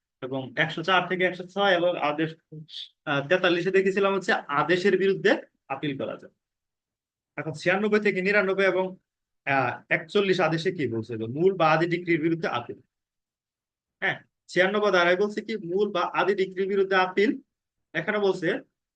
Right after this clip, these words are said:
আদি এখতিয়ার প্রয়োগকারী আদালত, আহ, আদি এখতিয়ার প্রয়োগকারী আদালত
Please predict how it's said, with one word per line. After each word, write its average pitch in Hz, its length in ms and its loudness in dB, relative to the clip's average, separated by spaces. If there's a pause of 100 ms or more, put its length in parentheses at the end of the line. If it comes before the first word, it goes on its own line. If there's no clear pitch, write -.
(180)
আদি 214 440 4
এখতিয়ার 214 600 2
প্রয়োগকারী 208 560 2
আদালত, 160 600 0 (720)
আহ, 123 280 -4 (280)
আদি 180 260 0
এখতিয়ার 220 420 2
প্রয়োগকারী 220 420 2
আদালত 202 340 2